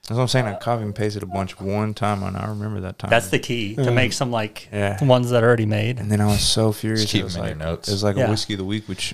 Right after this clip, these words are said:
Speaker 1: this, this is years ago, and it was like a whiskey of the week, which is like, since within a month or two of opening, we've had a whiskey of the week, and it's like every single Wednesday we're, we're, we got a new whiskey, and it's a,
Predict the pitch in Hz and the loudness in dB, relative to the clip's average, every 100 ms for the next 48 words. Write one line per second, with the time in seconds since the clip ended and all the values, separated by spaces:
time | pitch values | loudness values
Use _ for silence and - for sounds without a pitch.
0 | - 101 98 - - - - 104 90 90 | -4 -2 -2 -6 -12 -14 -14 -10 -6 -4
1 | 95 104 101 98 92 95 95 95 110 92 | 0 0 0 -2 0 0 0 -2 -4 -4
2 | 92 92 92 - - 101 92 95 - 95 | -2 -2 -6 -12 -10 -6 0 0 0 2
3 | 95 98 - 92 92 - 92 95 - - | 2 2 0 -4 -4 -2 -2 -4 -6 -20
4 | _ _ - - 113 - - - _ 95 | _ _ -4 2 4 2 0 -8 _ -14
5 | - 101 92 92 95 98 92 95 92 92 | -4 -2 0 0 0 0 -2 0 2 2
6 | - 92 90 - 90 92 90 - 92 92 | 0 -2 -2 0 2 2 0 -2 -4 -4
7 | 92 90 90 - - - _ _ _ _ | -6 -8 -6 -6 -6 -10 _ _ _ _
8 | 107 98 98 - - 107 101 98 92 92 | -2 -2 -6 -6 -4 -2 -4 -4 -4 -6
9 | 95 90 90 95 98 98 95 98 98 95 | -4 -6 -4 -4 -6 -8 -8 -8 -4 -2
10 | 95 95 92 92 - 92 95 95 104 | 0 -2 0 -2 0 -2 0 0 0